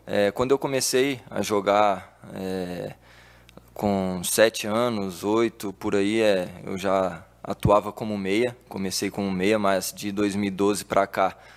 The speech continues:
é, teve essa mudança pra lateral. E acredito muito,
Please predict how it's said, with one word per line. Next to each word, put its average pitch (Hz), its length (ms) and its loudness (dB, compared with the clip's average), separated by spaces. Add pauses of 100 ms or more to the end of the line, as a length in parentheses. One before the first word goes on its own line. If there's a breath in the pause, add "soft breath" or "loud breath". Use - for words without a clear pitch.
(420 loud breath)
é, 95 260 -4 (160)
teve 101 200 2
essa 107 160 0
mudança 101 420 0
pra 101 140 2
lateral. 101 580 4 (460 loud breath)
E 127 120 0
acredito 143 600 0
muito, 139 920 2